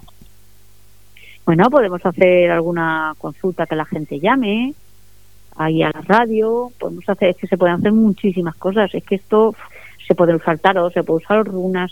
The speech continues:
caracolas, eh, velas, la vela con el agua,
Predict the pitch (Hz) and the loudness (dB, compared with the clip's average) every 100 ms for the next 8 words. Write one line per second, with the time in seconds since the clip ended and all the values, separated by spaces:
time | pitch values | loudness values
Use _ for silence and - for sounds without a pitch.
0 | - - 151 151 185 190 180 180 180 - | -10 -10 -10 0 2 4 4 2 -2 -18
1 | - - - 175 170 170 170 170 165 170 | -20 -18 0 2 4 4 4 2 2 0
2 | 165 165 160 160 185 185 185 180 190 - | 0 -2 -4 0 2 4 4 2 0 -10
3 | - - - - - - - 175 170 170 | -20 -20 -20 -20 -20 -14 0 2 4 4
4 | 196 233 233 196 160 170 220 262 359 | 2 2 0 0 -2 0 2 2 0